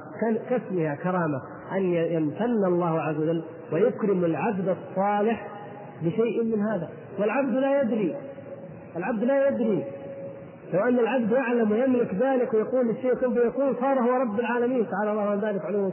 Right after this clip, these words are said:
كبيرا، لكن هو لا يدري، ويكرمه الله سبحانه وتعالى بخارقة، بأمر خارق للعادة ما تعوده الناس، ولا يملك ذلك ولا يدري عنه.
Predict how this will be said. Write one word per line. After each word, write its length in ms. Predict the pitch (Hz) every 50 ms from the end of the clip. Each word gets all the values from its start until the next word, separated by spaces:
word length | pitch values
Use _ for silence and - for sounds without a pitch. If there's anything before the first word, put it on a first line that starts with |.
| - 180
كبيرا، 320 | 190 208 208 190 151 123 - - - - - - -
لكن 260 | 202 208 - 233 226
هو 120 | 240 247
لا 260 | 254 247 254 262 262 247
يدري، 220 | 214 196 185 202
ويكرمه 500 | 220 233 - - 233 269 262 247 226 226
الله 380 | 214 208 226 240 233 220 - -
سبحانه 360 | 185 170 208 226 220 208 202
وتعالى 500 | 202 196 196 175 214 233 220 208 196 180 - - - - - - 165
بخارقة، 800 | 180 170 - 226 240 240 226 220 214 220 202 - - 165 143 - - -
بأمر 560 | 151 160 175 226 254 240 220 202 196 175 170 151 - - -
خارق 420 | 202 233 254 254 254 233 - 220
للعادة 540 | 202 202 190 - 175 185 175 160 151 185 190 - - - - - - - - - - -
ما 160 | 180 220 226
تعوده 560 | - 233 185 202 202 196 226 214 214 196 196
الناس، 360 | 196 196 214 233 233 220 226
ولا 320 | 214 202 208 233 262 262 269
يملك 300 | 262 240 233 220 - - 180
ذلك 360 | 233 247 247 233 202 180 - - - - - - - - - - - - 180
ولا 240 | 208 233 247 247 254
يدري 220 | 208 202 240 240
عنه. 260 | 214 247 247 208 165